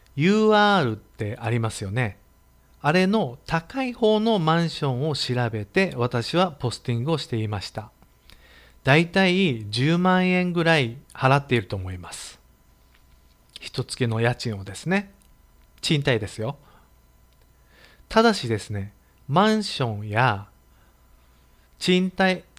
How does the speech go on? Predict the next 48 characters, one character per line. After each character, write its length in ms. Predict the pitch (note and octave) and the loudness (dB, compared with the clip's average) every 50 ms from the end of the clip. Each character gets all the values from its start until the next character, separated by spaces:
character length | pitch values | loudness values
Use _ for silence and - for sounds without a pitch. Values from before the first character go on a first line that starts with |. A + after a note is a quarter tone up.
| - - | -18 -12
住 240 | C3 C3+ E3+ E3+ D#3+ | -6 -2 0 0 0
宅 320 | C#3 B2 G#2+ - - A2+ G#2 | 0 0 -2 -2 -4 -8 -10
に 120 | G2+ G2 | -10 -8
配 320 | - - A#2 G#2+ B2 A#2+ A#2 | -6 -6 -2 0 0 0 0
る 80 | A#2 | -2
場 160 | G#2 G#2 G2+ G2+ | -4 -4 -4 -4
合 200 | G2 F#2+ F#2 F#2 F#2+ G#2 | -4 -6 -6 -8 -6 -2
は、 320 | A#2+ C#3+ B2+ G2+ G2+ - - _ _ _ | 0 0 0 0 -4 -8 -18 _ _ _
土 140 | - D3+ D3+ | -2 -2 -2
地 200 | D3+ - G#3 G3+ | 0 -2 -2 0
な 160 | G#3 G#3 G3 | 0 0 0
し 120 | G3 - - | -2 -4 -4
客 300 | - F3+ E3+ - - E3 | -4 -4 -4 -4 -4 -4
の 140 | E3 D#3 C#3 | -4 -4 -6
可 220 | - - C3+ C3 | -4 -2 -2 0
能 220 | C#3+ D3 D3 D3 C3+ | 0 0 -2 -2 -2
性 320 | - - C#3 C3 B2+ B2 | -2 -2 -2 -2 -2 0
が 260 | C3 E3+ F#3+ F#3 - - - _ _ _ _ | 0 0 0 0 -2 -8 -20 _ _ _ _
非 160 | - - C3+ B2 | -2 0 0 2
常 260 | A#2+ B2+ A2+ A2+ A#2+ | 2 0 0 0 0
に 140 | D#3+ F#3 - | -2 -4 -4
高 300 | - C3+ - - A#2 A2 | -4 -4 -4 -2 -2 -2
い 80 | G#2 | -2
で 120 | G2 F2+ - | -4 -8 -12
す。 280 | - - - - - - - - - _ _ _ _ _ _ _ _ _ _ _ _ - - - - _ _ _ _ | -14 -20 -20 -20 -20 -20 -20 -20 -20 _ _ _ _ _ _ _ _ _ _ _ _ -20 -20 -20 -20 _ _ _ _
土 120 | - F3+ F3 | -2 -2 -2
地 160 | F3 G3+ G#3 | -2 -2 -2
な 180 | G#3 G#3 G#3+ | 0 0 0
し 100 | G#3 - | -2 -4
客 340 | - - G3+ F#3 F#3+ - E3 | -4 -2 -2 -2 -2 -4 -4
で 120 | D3 D#3 E3+ | -2 0 0
も 280 | E3+ E3 E3 E3 - - - | 0 0 -2 -2 -6 -8 -4
良 180 | D3+ F3+ G#3 | 0 0 2
い 120 | G#3+ G3+ G3 | 2 0 0
の 160 | F#3+ F#3 F3 | -2 -2 -4
で 120 | F3 F#3 | -4 -6
あ 160 | G3 F#3 F3+ F#3+ | -4 -4 -2 -2
れ 140 | G3 G3+ | -2 -2
ば、 300 | G#3 - C4 B3+ - - - _ _ - | -2 -2 -4 -4 -4 -8 -12 _ _ -8
全 240 | - A#2 B2 A#2+ A2 | -2 0 0 0 0
然 200 | G#2+ D#3+ F3 E3+ | 0 0 0 0
問 200 | C#3+ A#2 G#2 G#2 | 0 -2 -2 -2
題 220 | A2 A#2 B2 C3 - | -2 -2 -2 -4 -6
あ 100 | - G#2 | -10 -10
り 80 | G2 G#2 | -8 -8
ま 120 | F#2+ F#2 | -8 -10
せ 160 | - - - G2+ | -10 -12 -12 -12
ん。 140 | G2+ G#2+ | -12 -14